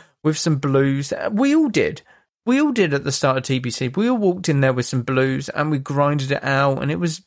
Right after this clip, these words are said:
a tough time. But it's been nerfed. It's been absolutely nerfed. My hunter, who hit seventy about a month or so ago, who has a couple pieces of, um,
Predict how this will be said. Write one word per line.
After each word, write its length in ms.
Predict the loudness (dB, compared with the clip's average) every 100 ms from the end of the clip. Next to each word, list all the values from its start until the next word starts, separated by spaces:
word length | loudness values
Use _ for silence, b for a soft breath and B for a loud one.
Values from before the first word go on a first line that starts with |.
| -4
a 100 | 0
tough 260 | 2 0
time. 400 | 0 0 0 -2 -8 b b b _ -2
But 160 | 0
it's 160 | 0 0
been 260 | 0 2
nerfed. 560 | 2 2 0 -2 -12 -20 _ _ _ _ -12
It's 80 | -4
been 140 | 0
absolutely 420 | 0 0 -2 0
nerfed. 300 | 0 0 -2 -10 B B
My 160 | 0
hunter, 720 | 0 0 -2 -2 -4 -2 -4 -6 _ _ _ _
who 160 | 0 2
hit 220 | 2 0
seventy 880 | 0 0 0 -2 -2 0 0 -2 -8 -14 B B _ _ _ _ -2
about 320 | 2 2 2
a 40 |
month 440 | 0 0 -2 -6 -4
or 120 | -4
so 260 | 0 0
ago, 460 | 0 0 0 -2 -6 -10 b b b 0
who 80 | 4
has 360 | 4 2 0 -4
a 60 | -6
couple 380 | -2 -2 0 -4
pieces 540 | 0 -2 0 -2 0
of, 200 | 0 2
um, 420 | 2 2 0 -2